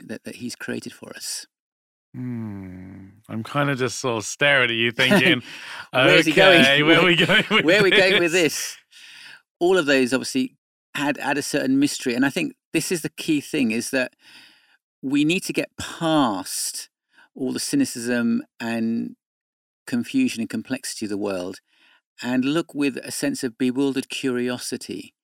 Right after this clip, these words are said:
Speaker 1: like a little child that looks at the world thinking, "Wow, this is incredible. What is this?" You know, like, l-, like a child, you know, looks at slithering snakes,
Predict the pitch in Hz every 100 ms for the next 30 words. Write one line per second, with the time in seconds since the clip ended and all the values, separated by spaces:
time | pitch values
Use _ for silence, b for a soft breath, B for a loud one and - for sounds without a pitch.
0 | _ _ 147 156 185 190 - 190 156 110
1 | 90 - b b b - - 139 - -
2 | 135 120 131 123 117 - 127 - 110 110
3 | 117 175 170 98 113 127 113 98 - 147
4 | 90 - _ _ 127 147 180 - - 135
5 | 110 B B - 123 - 135 - 135 151
6 | 143 - 127 - 139 123 107 104 127 90
7 | 107 131 b b b 117 123 - - 113
8 | - - - 131 117 110 - 120 110 107
9 | - -